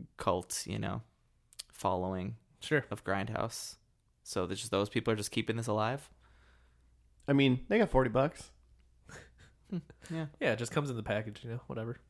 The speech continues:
Speaker 1: Yeah. Hmm. And lucha lovers.
Speaker 3: I think, uh,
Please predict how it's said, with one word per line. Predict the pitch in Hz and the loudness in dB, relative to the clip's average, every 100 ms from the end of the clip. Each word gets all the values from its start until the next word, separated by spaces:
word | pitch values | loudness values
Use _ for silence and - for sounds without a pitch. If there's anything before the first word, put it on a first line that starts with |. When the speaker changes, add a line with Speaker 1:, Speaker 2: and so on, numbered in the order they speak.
| - 147 | -16 -10
Speaker 1:
Yeah. | 143 139 _ _ _ _ _ _ _ _ _ _ - - | -8 -10 _ _ _ _ _ _ _ _ _ _ -20 -12
Hmm. | 139 123 - _ _ _ - _ _ _ - | -8 -8 -12 _ _ _ -20 _ _ _ -12
And | 113 113 | -8 -4
lucha | 120 123 107 98 - - | -4 -4 -4 -4 -8 -10
lovers. | 98 98 104 101 - - _ _ _ _ _ - | -6 -2 -4 -4 -8 -12 _ _ _ _ _ 2
Speaker 3:
I | 139 | 2
think, | 160 175 147 - | 2 0 0 0
uh, | 123 120 117 117 | 0 2 4 2